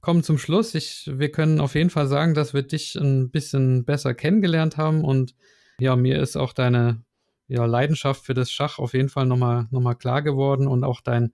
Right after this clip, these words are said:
Erzähltalent und dein Erklärtalent hast du auch nochmal unter Beweis gestellt und das ist einfach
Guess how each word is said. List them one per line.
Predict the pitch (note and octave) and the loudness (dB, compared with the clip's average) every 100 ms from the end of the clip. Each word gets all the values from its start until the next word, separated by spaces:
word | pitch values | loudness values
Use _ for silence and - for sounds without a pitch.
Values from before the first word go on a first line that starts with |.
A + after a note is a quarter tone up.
| _ _ _ _ | _ _ _ _
Erzähltalent | - A#2+ - D#3 F3+ C#3+ C3 C3 C#3 | -6 -4 0 0 2 0 2 2 2
und | C#3 | 0
dein | B2+ B2 | 2 0
Erklärtalent | - B2+ - A#2+ D#3+ - B2+ A#2 B2 - | 0 -4 -2 0 0 0 0 2 0 -2
hast | C3 - | -6 -4
du | B2+ | -2
auch | C3+ B2 | -2 -4
nochmal | C3+ B2+ B2+ | -2 0 0
unter | B2+ B2 | 0 0
Beweis | A#2+ A#2 B2 - | -2 -2 -4 -6
gestellt | - - B2 A#2+ | -14 -6 -4 -2
und | A#2 | -4
das | A2+ | -4
ist | - | -6
einfach | B2 A#2+ B2 | -4 -2 -4